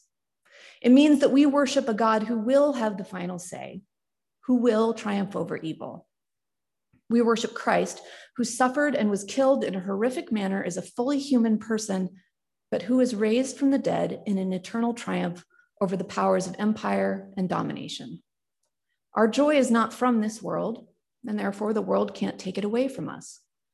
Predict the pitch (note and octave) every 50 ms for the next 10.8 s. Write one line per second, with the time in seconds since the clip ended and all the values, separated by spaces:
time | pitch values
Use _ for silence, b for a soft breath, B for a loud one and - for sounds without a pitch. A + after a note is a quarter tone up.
0 | _ _ _ _ _ _ - A3+ A3 A3 B3 A#3 F#3+ F#3 F#3 F#3+ G3+ - - G#3+
1 | G3+ G3 G3+ F#3 - D3+ - - E3 - - _ _ _ _ _ _ _ _ _
2 | _ _ _ _ _ _ _ _ _ _ _ b b b b b b b b b
3 | b b b b b - D4+ E4 E4 D#4+ E4 E4+ D4+ D#4 D4 C#4 C4+ C#4 C4+ C4
4 | - C4+ A#3+ A#3 A#3 A3+ A3+ A3 G#3 G3 A3 A3+ A3 G#3+ G3 F3+ F3 - F#3 F3
5 | - - F3 E3 D#3+ E3+ G3 - - G3 G3 G3 G3 G3 F#3+ F#3 F#3 F3+ F#3+ -
6 | - F#3+ F#3 F#3 F3+ F3 E3+ E3+ E3+ E3 E3+ E3+ - - - E3 E3+ - _ _
7 | _ _ _ _ _ _ _ _ _ - G#3+ A3+ A#3 A#3+ C4+ D4 B3 A3 G#3 G#3
8 | G#3 G3+ G#3 G3+ G3+ G3 F#3+ F#3+ G#3+ A3+ A3+ F#3 E3 E3 F3 F3+ F3 - F#3 F3
9 | F3+ F3 - _ - D#3 D3+ D#3+ F#3+ G#3 F#3+ - - F3 F3 - - F3+ F3 E3+
10 | - G3 F#3+ F3+ F#3 F3+ - - G#3 F#3 F3 - - F#3 -